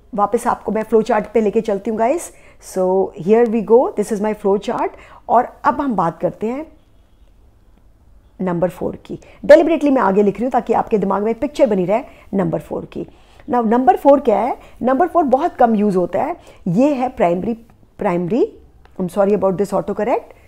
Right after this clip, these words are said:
है ना? I hope it is understood। So ये है primary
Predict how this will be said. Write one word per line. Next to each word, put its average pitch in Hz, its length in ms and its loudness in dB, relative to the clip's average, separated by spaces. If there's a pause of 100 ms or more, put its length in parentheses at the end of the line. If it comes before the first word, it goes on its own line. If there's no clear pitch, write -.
(300)
है 214 80 -4
ना? 494 80 -2 (100)
I 175 180 0
hope 185 220 -6
it 175 60 -10
is 180 160 -6
understood। 214 480 -4 (440)
So 370 280 0 (300)
ये 269 300 2
है 226 460 -2 (500)
primary 170 840 2